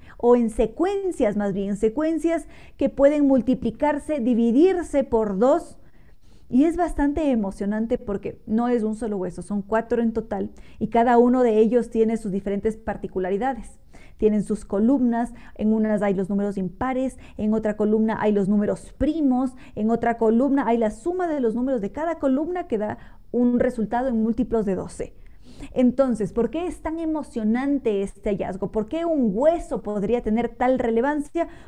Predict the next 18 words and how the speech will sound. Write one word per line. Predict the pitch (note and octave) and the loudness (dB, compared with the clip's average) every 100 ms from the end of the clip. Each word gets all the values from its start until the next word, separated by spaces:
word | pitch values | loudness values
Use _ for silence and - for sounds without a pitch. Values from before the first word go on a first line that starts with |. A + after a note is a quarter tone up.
| - | -4
Muy | C#4 D4+ F#4+ F4 | -2 2 2 0
fácil. | - - - - - | -6 -10 -10 -10 -10
Este | A3+ F4 | -6 -4
hueso | D4+ E4+ F4 | -2 -2 -2
de | A#3+ | -2
Ishango | G3 - C4+ C#4 G#3 F#3 - - - - - - - - | -2 -2 0 2 2 0 -4 -14 -20 -20 -20 -20 -10 -4
es | C4+ - - | -4 -4 -14
tan | - E4+ E4+ | -8 -6 -4
importante. | D#4 D4+ C#4 A#3 - A3+ G#3 - - - | -6 -4 -4 -4 -4 -4 -4 -6 -10 -6
Ah, | C#4 | -4
ya | C#4 | -4
me | C#4+ | -6
acordé, | A3+ G3+ | -6 -6
no | G#3+ | -4
es | A3 | -4
de | |
un | B3+ | -4
macaco, | G#3+ - C#3 A#2 | -6 -10 -14 -16